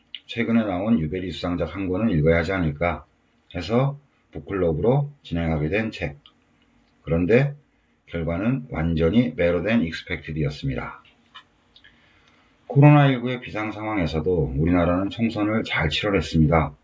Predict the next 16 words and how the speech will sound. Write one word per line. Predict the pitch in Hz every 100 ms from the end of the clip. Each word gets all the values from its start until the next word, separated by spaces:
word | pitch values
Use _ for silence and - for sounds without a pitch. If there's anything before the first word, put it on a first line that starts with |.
| _ _ _ _ _ _ _ _
아직은 | - 90 110 120
끝나지 | 123 127 120
않았지만 | 104 90 - 92 98 78 - _ _ _ -
우리 | 85
모두 | 90 82 107 120 120 _ _ _
각자의 | 82 - 107 113 113
자리를 | 90 80 92 85 69 -
잘 | 80 85
지키면서 | 78 - 92 76 69 82 69 - _ _ _ _
끝까지 | - 82 85 82 113 113 - _ _ -
이겨낼 | 78 90 82
거라 | 80 87 110 110
믿습니다. | 67 - 76 71 67 - _ _ _ _ _ _ - _ _ -
지금까지 | 82 101 95 92 107 120 120 _ _
시청해주셔서 | - - 113 98 85 82 104 104 -
고맙습니다. | 85 78 85 71 65 -